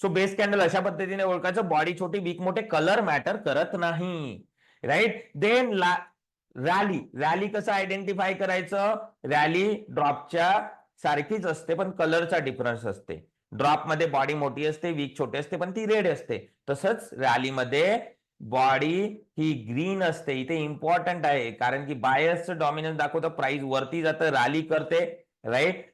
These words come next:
बॉडी मोठी असते, विक छोटे असतात. दोन्ही विकचं कम्पेअर केल्यावर जर एक विक नसेल तर एकाच विक सोबत कम्पेअर करा आणि ती ग्रीन असते, ग्रीन, हे इम्पॉर्टंट आहे. So आता तुम्ही समजले असणार की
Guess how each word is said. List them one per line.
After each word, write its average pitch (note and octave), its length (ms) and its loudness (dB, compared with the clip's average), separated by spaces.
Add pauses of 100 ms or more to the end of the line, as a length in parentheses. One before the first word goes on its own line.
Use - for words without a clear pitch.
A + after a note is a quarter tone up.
बॉडी C3+ 260 4
मोठी C#3 360 0
असते, E3 280 0
विक C3+ 300 -6
छोटे C3+ 240 -2
असतात. D#3 380 2
दोन्ही C#3+ 260 -4
विकचं C#3+ 300 -4
कम्पेअर C#3+ 400 -2
केल्यावर C#3+ 480 0
जर C#3+ 140 -2
एक D3+ 220 -2
विक D#3+ 180 -4
नसेल D#3 280 -2
तर G#3 60 -2
एकाच G#3+ 300 -2
विक F#3+ 140 -2
सोबत E3 260 -2
कम्पेअर C3 280 -2
करा G#2 240 -2 (1200)
आणि F3 420 2
ती - 320 -8
ग्रीन D3+ 440 -2
असते, C3+ 280 -6
ग्रीन, G2+ 400 -8 (180)
हे D#3 100 0
इम्पॉर्टंट G#2 640 -4
आहे. D2+ 80 -10 (260)
So F#3 120 4
आता G#3+ 100 2
तुम्ही G#3+ 200 0
समजले G3+ 360 2
असणार G#3 260 0
की F3+ 360 -2